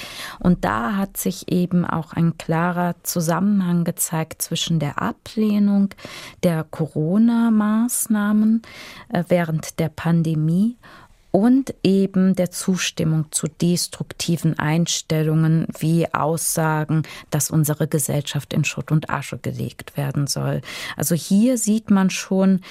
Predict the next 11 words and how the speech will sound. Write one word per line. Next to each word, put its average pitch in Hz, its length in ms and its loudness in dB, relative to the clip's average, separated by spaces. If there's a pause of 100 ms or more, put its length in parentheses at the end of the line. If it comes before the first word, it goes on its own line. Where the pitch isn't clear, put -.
(420)
in 180 260 4
diesen 160 640 2 (120)
Daten, 233 840 2 (460)
dass - 640 0 (800)
die 190 100 4
Corona-Pandemie 202 1800 4 (460)
ein 190 220 0
Ausgangspunkt 190 1040 0
für - 240 -2
einige 190 640 0
war 175 300 0